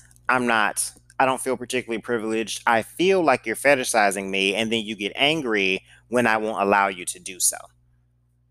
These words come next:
Then y'all have smart mouth ass shit to say. Some of y'all are just passive aggressive because you don't have any balls, and that's fine. You can be passive aggressive as I can be passive aggressive too. But some of y'all are downright just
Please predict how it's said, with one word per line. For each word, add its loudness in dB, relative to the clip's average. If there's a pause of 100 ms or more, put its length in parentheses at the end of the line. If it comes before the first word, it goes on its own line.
(1040)
Then 4 (200)
y'all 4
have 4
smart 0
mouth 0
ass 0
shit -6
to -10
say. -4 (720)
Some 4
of 2
y'all 6
are 4
just 0
passive 4
aggressive 0
because -8
you -10
don't -6
have 0
any -10
balls, -6
and -4
that's 0
fine. -2
You -14
can -12
be -8
passive 0
aggressive 0
as -2
I 2
can -10
be -6
passive 0
aggressive -4
too. -2 (320)
But -6
some 2
of 0
y'all 6
are 2
downright 0
just 0